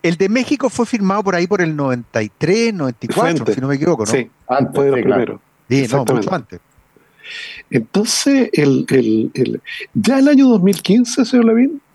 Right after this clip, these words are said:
Speaker 2: ya todo el comercio bilateral estaba libre de aranceles.
Speaker 3: Mm.
Speaker 2: En dos mil quince ya. Este es un acuerdo pleno. Es decir, ya no quedan, eh, eh, capítulos transitorios. Es un acuerdo pleno.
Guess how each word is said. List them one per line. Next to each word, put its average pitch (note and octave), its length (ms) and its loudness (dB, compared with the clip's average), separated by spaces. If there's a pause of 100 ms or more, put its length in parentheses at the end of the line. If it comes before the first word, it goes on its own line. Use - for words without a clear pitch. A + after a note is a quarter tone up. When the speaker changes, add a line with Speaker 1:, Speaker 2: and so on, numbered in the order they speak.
Speaker 2:
ya F3+ 280 -2
todo B3+ 320 0
el C#4+ 80 4
comercio A3+ 400 2
bilateral F#3 420 2
estaba G3+ 360 0
libre A#3 320 2
de A3+ 60 2
aranceles. - 380 -6 (800)
Speaker 3:
Mm. D#2+ 140 -14
Speaker 2:
En C#3 120 0
dos B2+ 100 -2
mil B2+ 120 0
quince A#2 300 -2
ya. - 160 -6 (140)
Este G3+ 240 -2
es G3 80 -2
un G#3+ 100 4
acuerdo D#3+ 320 0
pleno. G#2 380 -4 (800)
Es C3+ 100 0
decir, C3+ 240 2
ya D#3 140 2
no F3 160 0
quedan, A#3 500 2 (240)
eh, D3 160 0 (100)
eh, E3+ 100 -2 (220)
capítulos E3 440 0
transitorios. C3 640 -2 (560)
Es C3+ 100 2
un E3 140 2
acuerdo C#3 340 0
pleno. A2 280 -2